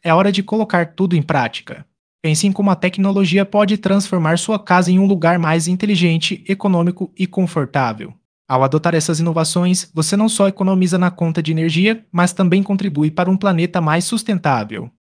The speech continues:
A automação é como ter um assistente pessoal que trabalha para você, garantindo que sua casa esteja sempre no ponto certo, sem desperdícios. Então,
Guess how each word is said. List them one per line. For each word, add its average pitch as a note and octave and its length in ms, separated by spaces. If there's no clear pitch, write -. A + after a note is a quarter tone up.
A B2 80
automação D#3+ 580
é G3+ 80
como G3+ 240
ter G3 160
um G3+ 80
assistente G3+ 540
pessoal F3+ 480
que F#3+ 120
trabalha F3 460
para F3 160
você, D3+ 480
garantindo F#3+ 520
que D#3+ 140
sua G#3 280
casa F#3+ 320
esteja F#3+ 340
sempre G3 380
no G3 100
ponto D#3 340
certo, B2+ 480
sem - 220
desperdícios. C#3 880
Então, B2 420